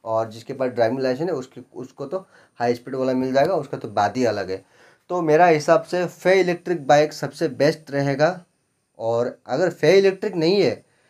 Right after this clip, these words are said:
मतलब अगर कोई बाइक, अ, दूसरा बाइक कंपनी भी है, तो अगर वो बोलता है कि हम पर्सनल गाड़ी देते हैं, आप चाहे किसी में भी कर लो, तो वो ले, वो ले लो आप लोग, ठीक है।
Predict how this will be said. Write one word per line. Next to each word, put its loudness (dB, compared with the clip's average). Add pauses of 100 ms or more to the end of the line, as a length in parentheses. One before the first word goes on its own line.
(280)
मतलब -6 (960)
अगर -4
कोई -6
बाइक, 0
अ, 6
दूसरा -4
बाइक 0
कंपनी -4
भी -4
है, 0 (280)
तो -2
अगर 2
वो 0
बोलता -2
है -2
कि -10
हम -6
पर्सनल -8 (360)
गाड़ी 2
देते -6
हैं, 0
आप -4
चाहे -4
किसी -12
में -2
भी -10
कर -4
लो, -12 (180)
तो -10
वो 2
ले, 2
वो -2
ले 2
लो -2
आप -4
लोग, -12
ठीक -10
है। -6